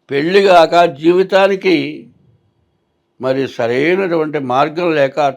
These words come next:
చాలామంది బాధపడుతున్న వాళ్ళు, పెళ్లి కాక ఇబ్బంది పడుతున్న వాళ్ళు ఎక్కువ మంది కనబడుతున్నారు. పెళ్ళయిన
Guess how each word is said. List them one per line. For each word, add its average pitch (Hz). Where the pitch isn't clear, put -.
చాలామంది 147
బాధపడుతున్న 151
వాళ్ళు, 180
పెళ్లి 147
కాక 165
ఇబ్బంది 160
పడుతున్న 165
వాళ్ళు 208
ఎక్కువ 151
మంది 151
కనబడుతున్నారు. 113
పెళ్ళయిన 247